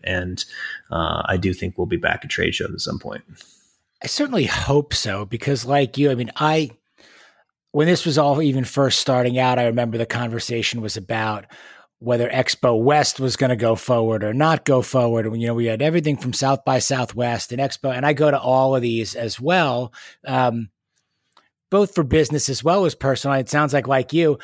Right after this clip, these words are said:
Speaker 2: I love walking the floor, seeing different brands, seeing how they differentiate themselves from one another.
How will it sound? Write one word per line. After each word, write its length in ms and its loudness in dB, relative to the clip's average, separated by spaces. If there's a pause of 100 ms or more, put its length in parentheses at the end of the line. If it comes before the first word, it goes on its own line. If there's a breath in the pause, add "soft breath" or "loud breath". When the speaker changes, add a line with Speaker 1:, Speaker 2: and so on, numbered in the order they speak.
(160 loud breath)
Speaker 2:
I 120 0
love 280 2
walking 380 2
the 80 -2
floor, 480 2
seeing 460 2
different 380 0
brands, 540 0
seeing 240 0
how 120 2
they 100 2
differentiate 720 0
themselves 540 0
from 180 -4
one 160 2
another. 580 2